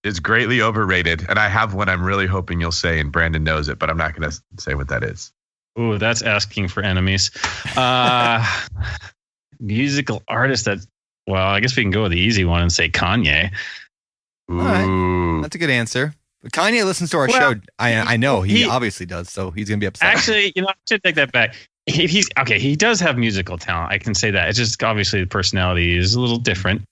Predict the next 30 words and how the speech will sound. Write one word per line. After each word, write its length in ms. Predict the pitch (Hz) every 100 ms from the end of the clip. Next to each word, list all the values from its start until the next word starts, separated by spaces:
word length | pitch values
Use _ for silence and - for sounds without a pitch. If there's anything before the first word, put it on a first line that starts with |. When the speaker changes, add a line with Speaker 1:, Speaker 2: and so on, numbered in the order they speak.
| _
Speaker 3:
Yeah. 180 | - 143 - _ _ _ _ _
Speaker 2:
I 120 | 135 165
can, 140 | 233 -
you 80 |
know 140 | 208 240
who, 200 | 214 214
can 180 | - 156
I, 60 |
can 120 | 180 190
I 80 |
change 340 | 202 - 160 175
it 40 |
and 100 | 170
say 200 | 151 156
who 120 | 143
I 80 | 143
think 240 | 123 143 135
is 80 |
dramatically 680 | 107 113 107 113 120 120 107 -
underrated? 720 | 101 117 147 160 175 196 - - - _ _ -
Speaker 3:
Sure. 200 | - -
Speaker 1:
Okay. 300 | 123 107 127 - _ -
Yes. 440 | 85 113 - - _ _ _
Speaker 2:
Weird 300 | - 135 135
Al 100 | 123
Yankovic. 720 | 110 104 98 95 85 82 - - -
That 180 | 123 123
guy 280 | 123 113 107
Speaker 3:
<laughs> 40 |
Speaker 2:
is 160 | 101